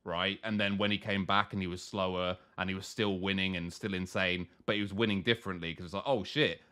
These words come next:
actually gets clocked in the face by fucking Foreman a hundred times, he's still going, or Frazier or whoever. It's like, "Fuck, he has a chin as well." And I feel like that's kind of how it is with, um,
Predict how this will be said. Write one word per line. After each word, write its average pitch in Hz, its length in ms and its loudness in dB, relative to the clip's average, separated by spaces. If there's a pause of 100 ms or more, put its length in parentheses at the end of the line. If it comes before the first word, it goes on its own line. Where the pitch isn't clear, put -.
(100)
actually 120 680 2 (160)
gets 123 180 0
clocked - 400 0
in 110 100 -2
the 113 80 0
face 127 320 2
by 110 180 2
fucking 113 340 0
Foreman 120 320 2
a 92 40 2
hundred 95 260 -2
times, 113 260 2
he's 117 120 0
still 127 200 2
going, 113 380 4
or 90 160 0
Frazier 113 400 2
or 98 220 4
whoever. 107 320 4
It's 90 100 -4
like, 90 140 -4
"Fuck, 160 240 0
he 117 80 2
has 117 100 2
a 127 60 -2
chin 156 260 0
as 113 100 -2
well." 117 400 4 (300)
And 113 80 0
I 120 80 6
feel 147 200 4
like 131 220 6
that's 117 220 0
kind 123 160 2
of 113 80 0
how 110 160 4
it 95 100 4
is 104 280 -2
with, 92 240 -2
um, 90 380 0